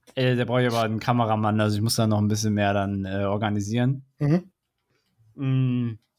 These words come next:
Speaker 1: Und ich wollte es auch erstmal testen, das war eigentlich von daher mal gar nicht so schlecht.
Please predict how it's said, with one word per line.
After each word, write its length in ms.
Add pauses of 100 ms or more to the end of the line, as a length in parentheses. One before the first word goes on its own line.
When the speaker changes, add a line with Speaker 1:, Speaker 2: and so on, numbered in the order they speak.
(600)
Speaker 1:
Und 120
ich 120
wollte 180
es 140
auch 180
erstmal 300
testen, 400
das 160
war 100
eigentlich 240
von 180
daher 260
mal 160
gar 140
nicht 100
so 100
schlecht. 340